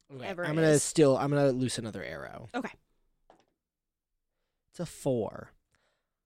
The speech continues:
Speaker 1: I have inspiration marked from a long time ago, and I don't know why I haven't used it.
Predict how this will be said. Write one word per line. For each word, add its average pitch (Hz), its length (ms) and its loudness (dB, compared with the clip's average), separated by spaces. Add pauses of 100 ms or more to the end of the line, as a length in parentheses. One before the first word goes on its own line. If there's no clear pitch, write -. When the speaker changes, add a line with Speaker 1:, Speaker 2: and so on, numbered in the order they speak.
(100)
Speaker 1:
I 139 60 -12
have 196 300 -4
inspiration 131 760 -2
marked 107 240 -6
from 120 140 -8
a 117 60 -6
long 104 480 -8
time 104 260 -10
ago, 123 420 -6
and 127 80 -10
I 127 80 -6
don't 131 240 -6
know 190 80 -2
why 123 180 -4
I 110 40 -6
haven't 101 320 -10
used 90 340 -16
it. 82 180 -14